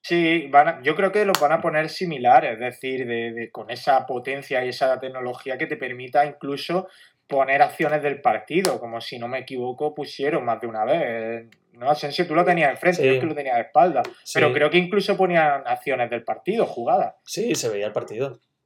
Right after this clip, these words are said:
Speaker 2: Sí, estaban la retransmisión del partido, claro. Uno, uno o dos segundos con retardo, pero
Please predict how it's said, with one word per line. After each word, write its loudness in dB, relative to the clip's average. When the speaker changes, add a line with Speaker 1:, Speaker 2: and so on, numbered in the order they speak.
Speaker 2:
Sí, -18
estaban -12
la -12
retransmisión -10
del -10
partido, -6
claro. -4
Uno, -2
uno 2
o 6
dos 4
segundos 2
con 0
retardo, 4
pero -4